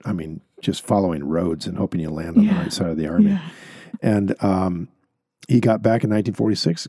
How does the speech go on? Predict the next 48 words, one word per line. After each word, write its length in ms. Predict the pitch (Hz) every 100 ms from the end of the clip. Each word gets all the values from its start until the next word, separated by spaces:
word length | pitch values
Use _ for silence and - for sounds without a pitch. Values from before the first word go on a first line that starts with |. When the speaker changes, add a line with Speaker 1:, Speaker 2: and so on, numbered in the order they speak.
| -
Speaker 1:
immediately 460 | 98 104 117 104
got 180 | 101 90
married, 500 | 95 98 131 156 147
immediately 480 | 98 92 107 113 104
had 180 | 101 92
children. 440 | - 139 165 101
Speaker 2:
Mm-hmm. 220 | 95 92 95
Speaker 1:
Like, 160 | 110 110
well, 160 | 98
not 180 | 92 92
immediately, 480 | 82 92 87 87 85
I 60 |
guess, 220 | 82 80 - -
tried 240 | - 87
to 60 | 87
have 120 | 80
children 280 | - 90 85
for 140 | -
a 20 | -
couple 240 | 85 -
of 60 | 80
years, 160 | 82
and 80 | 85
then 100 | 82
got 160 | 85 -
me. 300 | 98 85 - - - - - - -
And 200 | 151 107
then, 300 | 113 113 117 -
um, 500 | 107 101 98 95 95 - _ _ _ _ _ -
tried 220 | - 113
to 60 | 107
build 240 | 95 110
this 200 | 107 98
life. 340 | 92 110 98 -
And 140 | 101
you're 120 | 110
right. 240 | 120 180 110
It's 240 | 117 -
like, 200 | 120 113 _ - - - - -
you 100 | 113
think 260 | - 190
about 320 | 170 123 104 87 _ _ _ _ _ _ _ _ -
how 400 | - 135 131 -
he 380 | - - 143 151
put 320 | - - 156
his 220 | 127 120
dream 300 | 110 117 120
away 600 | 104 92 101 107 80 82